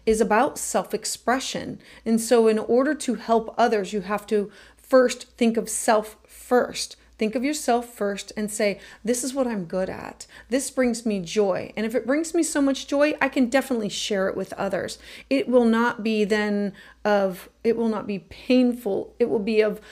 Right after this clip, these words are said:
a gift of service to help others and be sharing what you know and what you've learned.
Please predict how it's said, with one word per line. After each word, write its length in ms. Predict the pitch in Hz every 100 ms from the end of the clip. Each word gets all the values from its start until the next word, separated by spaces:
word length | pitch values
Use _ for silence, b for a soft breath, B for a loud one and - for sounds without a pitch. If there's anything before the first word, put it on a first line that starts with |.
| B 208
a 40 |
gift 360 | 180 233 233 214
of 100 | 165
service 760 | - - 247 247 196 - -
to 260 | - 226 214
help 520 | - 233 240 240 -
others 520 | 180 180 160 - - B B B B
and 320 | 214 214 202 -
be 140 | 208
sharing 680 | 196 - - 262 240 208 190
what 180 | 190 -
you 180 | 202 190
know 440 | 185 180 175 170
and 160 | 170 175
what 180 | 180 -
you've 260 | 190 165
learned. 520 | 175 175 165 160 190